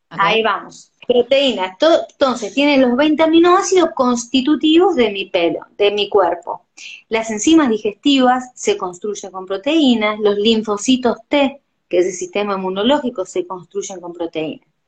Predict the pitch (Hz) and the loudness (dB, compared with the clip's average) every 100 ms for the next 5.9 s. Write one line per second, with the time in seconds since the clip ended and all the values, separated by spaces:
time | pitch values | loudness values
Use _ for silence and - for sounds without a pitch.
0 | _ _ _ _ - 175 208 226 226 214 | _ _ _ _ -6 -2 2 4 4 4
1 | 233 254 247 254 254 277 294 - _ _ | 0 0 -2 -4 0 0 -2 -10 _ _
2 | 190 190 185 180 180 165 - - - 165 | -2 0 2 2 2 -2 -6 -12 -10 -4
3 | 175 185 202 - 240 269 311 277 294 392 | -2 -2 -2 0 2 2 2 -2 -4 -6
4 | - _ _ _ _ - 214 208 180 220 | -14 _ _ _ _ -6 0 2 2 0
5 | 370 330 247 196 160 151 - - - | 0 0 -2 -2 -2 -4 -10 -20 -20